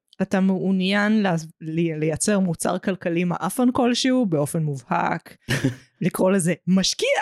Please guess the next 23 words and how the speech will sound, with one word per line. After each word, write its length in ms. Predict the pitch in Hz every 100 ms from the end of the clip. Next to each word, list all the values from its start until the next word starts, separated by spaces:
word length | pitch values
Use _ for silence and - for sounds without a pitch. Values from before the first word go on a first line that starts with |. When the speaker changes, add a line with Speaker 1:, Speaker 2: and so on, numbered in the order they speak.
| - - _ - - -
Speaker 1:
אה, 500 | 220 220 190 190 185 175
ולהתקדם 600 | 185 180 - 190 180 170
בחיים. 360 | 170 180 165
ואני 240 | 185 196 208
כזה, 300 | 226 202 202
"תודה 340 | 208 190 208
על 60 | 214
התוספת 580 | 214 190 - 202 214 202
המדהימה 420 | 196 170 185 196
שלך 280 | 202 185 190
לחברה, 460 | 170 185 160 190 175
אנחנו 280 | 175 190
מאוד 220 | 175 190 208
מרגישים 480 | 208 180 - 208
את 100 | 202
החיוניות 540 | 190 180 190 190 220 233
שלך 260 | 214 - 170
בימי 280 | 170 180 202
משבר." 400 | 190 - 196 190 208 247 - - -
Speaker 2:
<laughs> 460 | 202 180 156 - 139
Speaker 1:
תודה 260 | 185 165 196
באמת. 480 | 196 202 202 214 208 - - - _ -
Speaker 2:
וואי, 280 | 101 98